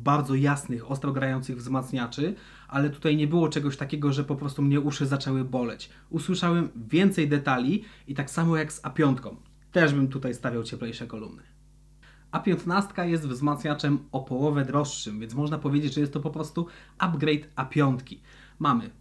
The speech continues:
szerszą scenę, trochę więcej detalu, przede wszystkim więcej oddechu i takiej lekkości w tym dźwięku z zachowaniem ładnej kontroli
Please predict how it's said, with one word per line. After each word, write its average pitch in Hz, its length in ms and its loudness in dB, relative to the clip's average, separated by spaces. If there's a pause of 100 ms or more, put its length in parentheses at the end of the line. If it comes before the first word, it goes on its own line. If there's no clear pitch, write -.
(160)
szerszą 190 420 0
scenę, 170 500 2 (380)
trochę 151 340 2
więcej 147 400 2
detalu, 139 580 0 (340)
przede 160 240 -4
wszystkim 170 440 0
więcej 160 420 2
oddechu 123 560 -2
i 123 80 -6
takiej 139 280 -4
lekkości 143 560 -4
w - 60 -14
tym 131 200 -4
dźwięku 131 460 -2 (280)
z 113 100 -12
zachowaniem 139 760 0
ładnej 170 320 2
kontroli 143 640 0